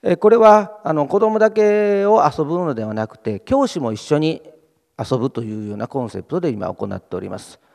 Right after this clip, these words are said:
左上は一輪車ですね。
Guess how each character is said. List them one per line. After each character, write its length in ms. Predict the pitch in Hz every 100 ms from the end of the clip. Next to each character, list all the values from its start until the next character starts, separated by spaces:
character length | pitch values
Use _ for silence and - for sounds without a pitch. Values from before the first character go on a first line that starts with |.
| _ _
左 960 | - 143 180 185 190 190 190 190 185 185
上 240 | 180 190
は 200 | 190 180 -
一 260 | 135 -
輪 180 | 190 202
車 340 | - 113 92 -
で 80 | -
す 140 | 143
ね。 260 | 160 156